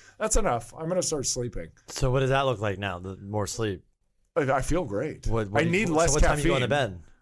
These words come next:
Speaker 1: I go to bed at about nine, nine thirty, and I wake up at about six, six thirty. So
Speaker 2: That's good.
Speaker 1: I'm getting lots of sleep in,
Speaker 2: Do you
Speaker 1: which
Speaker 2: notice
Speaker 1: is
Speaker 2: a huge difference?
Speaker 1: I do, yeah. I feel good. I feel fresh. I'm happy.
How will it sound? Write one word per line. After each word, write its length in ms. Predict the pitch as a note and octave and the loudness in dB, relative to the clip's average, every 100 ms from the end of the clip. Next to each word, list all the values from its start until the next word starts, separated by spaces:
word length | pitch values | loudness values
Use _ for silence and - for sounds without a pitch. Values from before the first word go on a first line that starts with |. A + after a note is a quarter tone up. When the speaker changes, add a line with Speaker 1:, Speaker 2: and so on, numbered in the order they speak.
| _ - | _ -2
Speaker 1:
I 80 | D#3+ | 2
go 120 | G3+ | 2
to 80 | G3+ | 4
bed 220 | F#3+ F#3+ | 4 4
at 80 | F3+ | 4
about 240 | F3+ F3 | 4 4
nine, 340 | E3+ E3+ F3 F3+ | 2 2 2 2
nine 240 | F3 F3 | 0 2
thirty, 460 | - E3 D#3+ E3+ F3 | 2 4 4 4 2
and 100 | E3+ | 0
I 60 | |
wake 240 | D#3 D#3 E3 | 0 0 0
up 120 | E3 | -2
at 60 | |
about 260 | D#3+ E3 D#3+ | 0 0 0
six, 300 | - D#3+ D#3 | 0 0 -2
six 220 | E3 D#3 | -4 -4
thirty. 300 | - E2 C#2+ - _ _ _ | -6 -8 -12 -18 _ _ _
So 460 | - E3+ D#3+ C#3+ - | 2 4 4 2 -6
Speaker 2:
That's 220 | B2 - | -8 -4
good. 180 | A2+ D3+ | 0 2
Speaker 1:
I'm 140 | G#3+ | 4
getting 220 | - B2 | 2 2
lots 400 | C3 C#3 D#3+ D3+ | 4 4 2 0
of 100 | G2+ | 0
sleep 460 | - - C3 A#2+ - | 0 0 0 -2 -4
in, 180 | D2+ - _ - | -6 -10 _ -4
Speaker 2:
Do 80 | A#2 | -2
you 40 | |
Speaker 1:
which 80 | A#2 | 2
Speaker 2:
notice 180 | A#2 A2+ | 2 2
Speaker 1:
is 40 | A2+ | 0
Speaker 2:
a 40 | G2+ | 0
huge 180 | G#2 E2 | -2 -2
difference? 540 | G2+ A2 C3+ - - - _ D#3 | -2 -2 -6 -8 -12 -14 _ -8
Speaker 1:
I 40 | |
do, 300 | B2+ F#3+ E3 | -2 -2 -4
yeah. 280 | F2 C#3 - | -8 -10 -10
I 60 | F2+ | -6
feel 240 | C#3 D3+ | -4 -2
good. 260 | B2 C3 C#3 | -2 -4 -4
I 60 | |
feel 180 | B2+ C3+ | -6 -8
fresh. 400 | B2+ B2 C3+ C3 | -4 -2 0 0
I'm 100 | A2+ | -2
happy. 580 | F2 C3 C3 C3+ C3 | -2 -6 -4 -2 -4